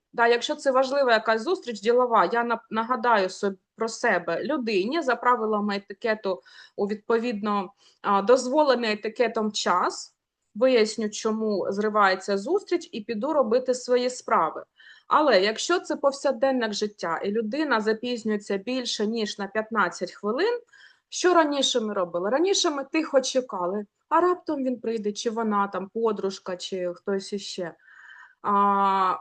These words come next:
жінка, яка себе поважає, яка себе цінує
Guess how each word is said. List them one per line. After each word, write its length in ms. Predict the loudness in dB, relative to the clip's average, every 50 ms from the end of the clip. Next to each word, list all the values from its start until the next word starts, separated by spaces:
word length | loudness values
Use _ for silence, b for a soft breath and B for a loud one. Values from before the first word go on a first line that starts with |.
| -6 _ -6
жінка, 420 | -4 -2 2 2 2 2 4 4
яка 360 | 4 4 2 4 4 4 4
себе 440 | 4 4 2 2 2 4 2 0 0
поважає, 680 | 0 -2 -4 -2 0 0 0 4 4 4 4 4 4 2
яка 340 | 2 2 2 0 0 0 0
себе 420 | -2 -4 -4 -2 0 0 0 0
цінує 680 | -2 -4 -2 -2 0 0 2 0 2 2 2 2 0